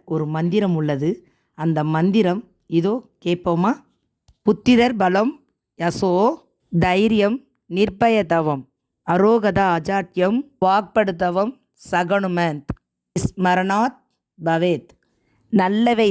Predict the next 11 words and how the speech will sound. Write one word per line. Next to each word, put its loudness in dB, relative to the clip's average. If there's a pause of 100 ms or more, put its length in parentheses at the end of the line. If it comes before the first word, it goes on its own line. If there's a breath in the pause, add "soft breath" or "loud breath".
(140)
செய்வதற்கு -6 (540)
எவையெல்லாம் -2 (160)
தேவையோ 2 (480)
அவையெல்லாம் 0 (160)
அனுமனை 0
நினைப்பதால் -2 (120)
கிடைக்கும் 0 (640)
என்று 0 (320)
இந்த 2 (140)
மந்திரம் 0
சொல்கிறது. -2